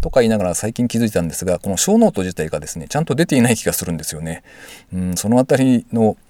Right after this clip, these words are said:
これはワードプレスのプラグイン側ですね。そちらの設定も見直さないといけないのかなとちょっと思っておりますが、え、まあ、それはとりあえず置いといてですね、スマホ用にポッドキャスト専用の無料アプリがありますので、そちらで登録をして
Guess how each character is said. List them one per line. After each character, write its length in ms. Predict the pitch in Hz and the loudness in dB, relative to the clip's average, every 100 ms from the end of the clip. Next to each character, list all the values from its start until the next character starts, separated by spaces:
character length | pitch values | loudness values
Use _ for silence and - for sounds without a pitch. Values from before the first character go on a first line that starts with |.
| - - | -20 -8
こ 80 | 120 | -2
れ 80 | |
は 220 | 135 127 - | 4 4 4
ワ 140 | 120 127 | 2 2
ー 40 | |
ド 100 | 147 | 0
プ 100 | - | -2
レ 60 | 113 | -2
ス 120 | 98 | -2
の 120 | 82 | -4
プ 120 | - | 2
ラ 120 | 107 | 2
グ 100 | 110 | 6
イ 60 | 113 | 6
ン 80 | 110 | 6
側 160 | 101 90 | 4 0
で 60 | |
す 120 | - | -2
ね。 220 | 95 92 - - - - - | -4 -4 -10 -10 -10 -10 -20
そ 140 | - 107 | -18 -10
ち 120 | 139 | -2
ら 80 | 151 | 0
の 100 | 147 | 2
設 180 | 131 - | -2 -2
定 100 | 143 | 2
も 140 | 120 | 4
見 100 | 123 | 6
直 140 | 120 | 4
さ 100 | 117 | 4
な 80 | 120 | 2
い 60 | 78 | 0
と 60 | |
い 40 | 78 | -2
け 60 | |
な 80 | 87 | -2
い 40 | 76 | -2
の 60 | |
か 80 | 78 | -6
な 140 | 67 | -8
と 160 | - 71 | -10 -14
ち 80 | - | -14
ょ 40 | |
っ 20 | 78 | -14
と 80 | - | -14
思 160 | 85 80 | -14 -14
っ 20 | |
て 140 | - | -14
お 20 | 78 | -16
り 80 | |
ま 100 | 73 | -14
す 120 | - 98 | -4 0
が、 180 | 90 - - _ - | 0 -2 -20 _ -4
え、 60 | |
ま 100 | 139 | 0
あ、 20 | |
そ 100 | 113 | 2
れ 40 | 139 | 2
は 40 | |
と 120 | - | 2
り 100 | 127 | 2
あ 40 | 117 | 2
え 20 | |
ず 80 | 92 | 0
置 100 | 87 | -2
い 40 | |
と 80 | 80 | -4
い 60 | 76 | -8
て 80 | |
で 100 | - | -10
す 140 | - 87 | -8 -8
ね、 180 | 76 - | -8 -8
ス 120 | - | 0
マ 100 | 165 | 2
ホ 140 | 151 151 | 4 2
用 160 | 147 | 2
に 160 | 160 - | 0 -4
ポ 100 | 123 | -6
ッ 40 | |
ド 100 | - | -4
キ 60 | - | -6
ャ 40 | |
ス 40 | - | -4
ト 80 | 104 | -4
専 180 | 104 | -2
用 140 | 101 98 | 0 0
の 80 | 95 | 0
無 80 | |
料 140 | 95 92 | 0 0
ア 60 | |
プ 100 | - | -2
リ 80 | 87 | -4
が 100 | 82 | -2
あ 60 | 82 | -2
り 80 | 85 | -2
ま 100 | 82 | -2
す 100 | 196 | 0
の 60 | |
で、 140 | 175 - - | 0 0 -8
そ 120 | 110 | -8
ち 100 | 117 | 0
ら 100 | 107 | 2
で 220 | 104 98 _ - | 2 -2 _ 0
登 180 | 117 | 2
録 220 | 101 104 101 | 2 2 0
を 100 | - | 0
し 100 | - | -4
て 160 | 95 | -4